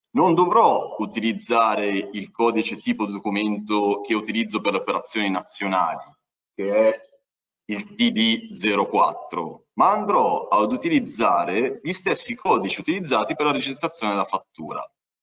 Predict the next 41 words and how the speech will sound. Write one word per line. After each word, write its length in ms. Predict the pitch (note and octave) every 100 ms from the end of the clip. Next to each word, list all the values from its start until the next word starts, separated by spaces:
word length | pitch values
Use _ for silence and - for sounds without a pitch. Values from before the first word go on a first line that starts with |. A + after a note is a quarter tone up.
| _
Quindi, 600 | - D3 G2+ E2 D#2 D2 _ _ _
se 160 | - A#2
ho 40 |
utilizzato, 680 | B2 B2 A2 C#3 C#3 G2+ F#2+
per 100 | F#2+
esempio, 480 | F#2+ D3 B2 G2 F#2+
il 60 |
T 60 | G2
D 40 |
diciassette 760 | C#3 C#3 B2 - D3+ A#2 - E2
perché 220 | F2 G2
si 120 | B2+
riferisce 380 | A#2+ C3+ D3+ G#2
a 40 |
un'operazione 580 | F#2+ F2+ G#2 - D3 A2+
di 60 | F#2+
servizi 640 | G#2+ G#2 C#4+ - F#2 -
ricevuta 840 | D#3 D3+ C3+ E3+ C3 - F2 - -
da 60 |
un 80 | G2
soggetto 560 | - F#2 C#3+ - - F#2
U 120 | A#2+
E 260 | A2+ - -
o 140 | F#2+
extra 320 | F2+ - -
U 120 | C#3+
E, 260 | E2 F#2 - _ _ _
andrò 300 | - F#3 G3+
a 40 | B2+
utilizzare 800 | G#2 F#3 A3 G#2+ F#2 G2+ B2 -
anche 340 | G#3+ D#3+ A2
per 120 | G2 F2+
la 80 |
not-, 160 | F#2+ G2+
per 140 | G2
la 40 | F#2
registrazione 600 | F2+ G2 G2+ - E3+ A#2
della 120 | F2+
nota 240 | G2 -
di 80 | G2+
credito 540 | G#2 D#3+ G2 E2+ -